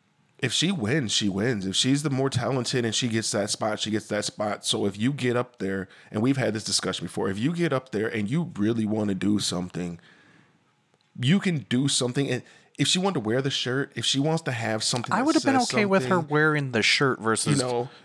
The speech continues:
Speaker 1: and like I said, and I'm even okay if they wanna kneel or if they wanna put the fist in it. I'm okay with all of
Speaker 2: See, I'm
Speaker 1: turning
Speaker 2: in
Speaker 1: the
Speaker 2: a
Speaker 1: back.
Speaker 2: weird position 'cause I'm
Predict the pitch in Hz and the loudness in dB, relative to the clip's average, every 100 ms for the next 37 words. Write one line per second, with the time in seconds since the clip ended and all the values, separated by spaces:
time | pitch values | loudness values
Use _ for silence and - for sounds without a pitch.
0 | - 156 135 156 147 - 139 139 - 208 | -4 -2 -2 -2 -2 -2 -6 -6 -6 -2
1 | 254 220 208 196 190 - 170 180 147 123 | 0 -2 -2 -2 -2 -2 -2 -2 -2 0
2 | 123 131 139 117 - 127 120 - - - | 0 2 2 0 0 0 -2 -6 -10 -2
3 | 135 - 139 151 180 185 - 165 156 143 | -2 -2 -4 -2 -2 -2 0 0 0 0
4 | 123 127 131 131 - - - _ _ _ | -2 0 0 -2 -8 -20 -20 _ _ _
5 | - - - 226 339 330 147 139 175 175 | -14 0 4 4 4 4 4 4 4 4
6 | 135 - 123 123 156 113 120 113 147 | 0 0 2 4 2 0 0 2 2